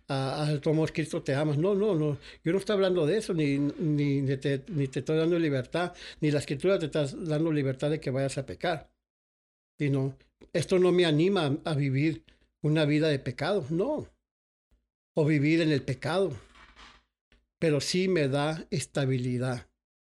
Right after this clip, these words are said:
Me da estabilidad de conocer la palabra, me está dando estabilidad, me da estabilidad de tener revelación de la palabra, y no, ah, ah, ah, y no en mi vida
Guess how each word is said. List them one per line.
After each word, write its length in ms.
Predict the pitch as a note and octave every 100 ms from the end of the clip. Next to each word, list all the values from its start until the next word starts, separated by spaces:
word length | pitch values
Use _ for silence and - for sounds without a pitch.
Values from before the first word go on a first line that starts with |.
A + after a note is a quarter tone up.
| _ _ _ _ _ _ _ _ _ - _
Me 180 | D#3+ D3
da 240 | C#3+ D#3+
estabilidad 680 | F3 F3+ D3+ C#3 C#3 C#3 D#3
de 140 | E3+ D3+
conocer 640 | C#3+ B2 - - F3 G3
la 200 | G3+ G3
palabra, 580 | C#3+ B2+ B2+ C3 C#3+ - _ - _ -
me 140 | D3
está 180 | - D#3+
dando 300 | D#3 E3 E3+
estabilidad, 720 | - D#3 C3+ C3 C3 C#3 D3+
me 120 | C#3+
da 140 | C#3+
estabilidad 680 | F#3 - E3+ C#3+ C3+ C3 C#3+
de 220 | C#3+ C3+ - - -
tener 360 | D3+ D3 F3
revelación 600 | G#3 G3 F#3 D#3 - D3+
de 100 | D#3+
la 120 | D3
palabra, 680 | C3 C3 B2+ B2+ C3+ C#3+ - _ - - _ -
y 160 | C#3
no, 340 | C#3 C#3 D#3 - _ - E3+
ah, 260 | D3 C#3 -
ah, 200 | D3+ -
ah, 120 | F#3
y 140 | F#3+
no 220 | D3+ D3+ -
en 180 | F3+ D3
mi 100 | C3
vida 460 | C3+ C3 D#3+ D#3